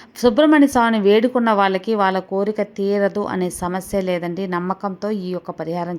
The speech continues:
చేయండి. ఇక ఏం చేయాలి అంటే మీరు ఒక ఐదు రూపాయల కాయిన్ లేదా ఒక వన్ రూపీ కాయిన్ అని తీసుకోవాలంటే మొత్తం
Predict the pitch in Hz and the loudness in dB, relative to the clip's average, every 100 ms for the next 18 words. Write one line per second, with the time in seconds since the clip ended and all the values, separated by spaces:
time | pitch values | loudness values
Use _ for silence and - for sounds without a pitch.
0 | 175 165 165 165 - _ - - - 208 | -8 -8 -6 -8 -14 _ -20 -14 -8 0
1 | 240 196 202 226 220 214 190 185 180 175 | 0 2 2 0 0 2 2 2 0 -2
2 | 202 240 - _ - - - - 240 226 | -2 -2 -4 _ -20 -20 -16 -2 0 4
3 | 226 262 247 - _ - 202 208 196 - | 6 6 4 -2 _ -4 -4 0 -2 0
4 | 180 226 233 220 214 196 196 185 190 208 | 0 4 4 2 0 -2 -2 -2 0 -4
5 | - 190 190 214 - 190 190 226 208 180 | -4 -2 2 0 0 -4 -4 -2 0 0
6 | 180 185 185 - 170 170 190 214 - 165 | -2 -6 -6 -4 -2 -2 -2 -2 -6 -12
7 | - 170 170 240 214 196 - 254 | -6 -4 -4 -2 -2 -4 -4 -8